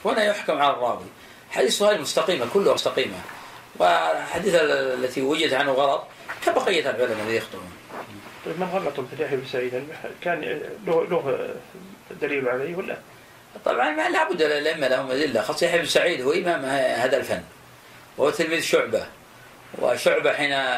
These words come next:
Speaker 1: تخاصم أهل الحديث في مسألة حديثية قال: "نحاكمك"، آه، واتفق على يتحاكموا إلى لا يحيى بن سعيد،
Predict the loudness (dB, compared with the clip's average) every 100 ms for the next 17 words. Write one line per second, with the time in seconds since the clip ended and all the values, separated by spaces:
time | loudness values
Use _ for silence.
0 | -2 -2 -4 -6 -6 -2 2 4 4 4
1 | 4 4 0 0 0 0 0 0 0 0
2 | 2 2 2 0 0 2 2 0 -4 -20
3 | -20 -16 -6 -4 2 4 4 2 2 2
4 | 2 0 -2 -4 -4 -2 0 0 0 -2
5 | 0 0 2 4 4 6 4 2 0 0
6 | 0 0 0 2 2 2 -2 -4 -6 -6
7 | -4 -2 2 2 2 -2